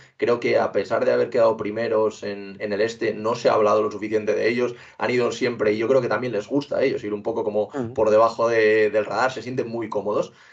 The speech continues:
Speaker 1: Pero es que tiene un
Speaker 2: Sí.
Speaker 1: auténtico equipazo, ya no es solo Jimmy Butler, se, eh, la baja de Lowry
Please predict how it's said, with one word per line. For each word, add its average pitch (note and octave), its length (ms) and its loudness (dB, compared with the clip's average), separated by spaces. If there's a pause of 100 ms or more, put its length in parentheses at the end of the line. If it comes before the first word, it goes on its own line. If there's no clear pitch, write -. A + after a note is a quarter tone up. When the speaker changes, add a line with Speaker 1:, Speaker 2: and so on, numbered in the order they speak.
(160)
Speaker 1:
Pero G#2+ 100 -6
es - 80 -8
que C3+ 60 -4
tiene D#3 120 2
un D#3 80 0
Speaker 2:
Sí. C#3 40 4
Speaker 1:
auténtico A2 320 -2
equipazo, G2+ 440 -2
ya G#2 140 2
no A2+ 120 -6
es A2 120 -6
solo A#2 340 0
Jimmy G#2 220 -6
Butler, D3+ 600 4
se, G2+ 800 2
eh, G2 160 -2
la G2 120 0
baja - 240 0
de - 100 2
Lowry A2+ 420 -2